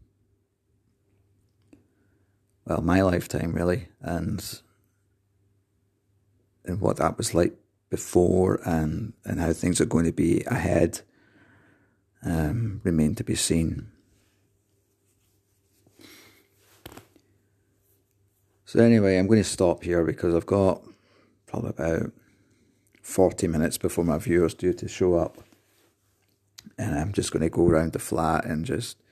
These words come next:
take a look round and try and look at it from the perspective of someone who's just walking in, trying to evaluate the place as somewhere to buy. I've already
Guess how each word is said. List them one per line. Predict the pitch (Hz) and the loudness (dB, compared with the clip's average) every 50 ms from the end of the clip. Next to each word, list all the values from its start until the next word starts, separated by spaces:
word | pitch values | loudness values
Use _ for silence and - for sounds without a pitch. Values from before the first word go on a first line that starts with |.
| _ _ _ _ _ _ _ _ _ _ _ _ _ _ _ _ _ _ _ _ _ _ _ _ _ _ _ _ _ _ _ _ _ _ _ _ _ _ _ _ _ _ _ _ _ _ _ _ _ _ _ | _ _ _ _ _ _ _ _ _ _ _ _ _ _ _ _ _ _ _ _ _ _ _ _ _ _ _ _ _ _ _ _ _ _ _ _ _ _ _ _ _ _ _ _ _ _ _ _ _ _ _
take | - 131 117 107 | 4 6 6 6
a | 85 | 4
look | 80 82 - 85 | 2 2 2 2
round | 90 82 85 87 90 90 90 90 - - - - _ _ - | 2 2 2 2 2 0 0 -2 -4 -8 -12 -14 _ _ -12
and | - 82 76 82 90 - - - | -10 -8 -8 -8 -10 -12 -14 -12
try | - - 82 80 | -8 -6 -4 -4
and | 80 78 | -4 -4
look | 80 80 - 85 | -4 -4 0 0
at | 85 85 80 | 2 2 2
it | - - | 0 -4
from | - - - 90 82 82 78 117 117 - - _ _ - - - - - _ _ _ _ _ _ _ _ _ _ _ _ _ _ _ _ | -6 -6 -4 -4 -2 -4 -4 -8 -10 -14 -20 _ _ -20 -20 -20 -20 -20 _ _ _ _ _ _ _ _ _ _ _ _ _ _ _ _
the | - 90 | -8 -8
perspective | - - 104 - - - - 69 - - - - - | -6 -4 -4 -4 -2 0 0 0 -2 -2 -6 -6 -6
of | 113 104 | -6 -6
someone | - - 92 87 82 87 104 | -4 -2 0 0 0 -2 -2
who's | - 87 85 - | -4 -4 -4 -6
just | - - - - - | -6 -8 -8 -4 -2
walking | - 82 78 - - - - - | 0 0 0 -2 -4 -6 -4 -2
in, | 82 82 82 | -2 -2 -2
trying | - - 78 76 78 - | -4 -4 -4 -4 -4 -4
to | - - 65 | -4 -4 -4
evaluate | - - 65 71 76 82 87 87 87 90 - - | -2 -2 0 2 2 4 4 4 2 2 -2 -4
the | - | -8
place | - - 95 90 85 80 - - - - - _ _ _ - | -8 -6 -4 -2 -4 -4 -6 -10 -14 -16 -18 _ _ _ -12
as | - - 82 101 101 - - - - - - _ _ _ _ _ | -10 -8 -8 -6 -8 -8 -8 -8 -10 -12 -16 _ _ _ _ _
somewhere | - - - - 82 95 107 | -10 -6 -2 0 0 0 0
to | 113 - - | -2 -4 -6
buy. | - - - 85 85 87 92 90 | -2 -2 0 0 2 2 4 4
I've | 92 92 | 6 6
already | 110 113 107 98 90 90 87 85 | 8 8 8 6 6 4 2 0